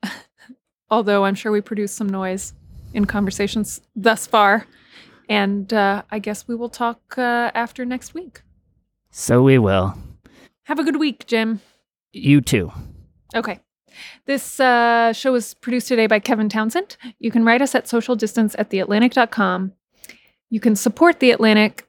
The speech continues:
Speaker 1: and get access to all of our journalism at theatlantic dot com slash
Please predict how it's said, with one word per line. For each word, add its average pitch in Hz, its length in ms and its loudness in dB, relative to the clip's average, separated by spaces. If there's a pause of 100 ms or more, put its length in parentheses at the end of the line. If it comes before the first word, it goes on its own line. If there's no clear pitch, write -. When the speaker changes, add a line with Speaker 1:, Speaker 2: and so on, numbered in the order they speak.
Speaker 1:
and 202 240 2
get 196 100 0
access 202 540 0
to 202 260 2
all 220 160 4
of 208 80 2
our 202 80 4
journalism 190 480 -2
at 180 160 -2
theatlantic 185 480 -2
dot 185 160 -6
com 180 240 -10
slash 180 480 -2